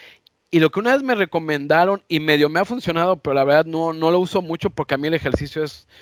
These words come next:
me ha ayudado mucho, es morder un limón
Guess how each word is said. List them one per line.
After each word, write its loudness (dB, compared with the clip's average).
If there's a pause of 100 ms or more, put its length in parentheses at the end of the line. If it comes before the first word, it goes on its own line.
(200)
me -4
ha 2
ayudado 0
mucho, -10 (320)
es 2
morder 4
un 0
limón -4